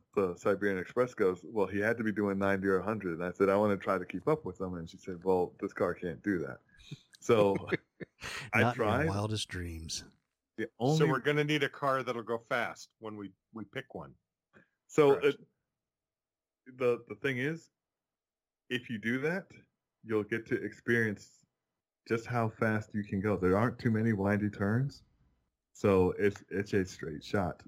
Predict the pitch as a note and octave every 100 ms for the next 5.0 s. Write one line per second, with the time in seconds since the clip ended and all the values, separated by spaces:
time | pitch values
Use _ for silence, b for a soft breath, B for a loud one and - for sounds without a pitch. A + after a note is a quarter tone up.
0 | - G2+ F#2+ F#2 F#2 - _ _ _ _
1 | - G#2+ G2+ A2+ G2 F#2 _ _ _ _
2 | _ _ _ _ _ _ G2+ F#2+ G#2+ C3
3 | D#3 C#3+ _ _ G2 G2 G#2+ G2 - -
4 | - _ _ _ _ _ - G#2+ F#2+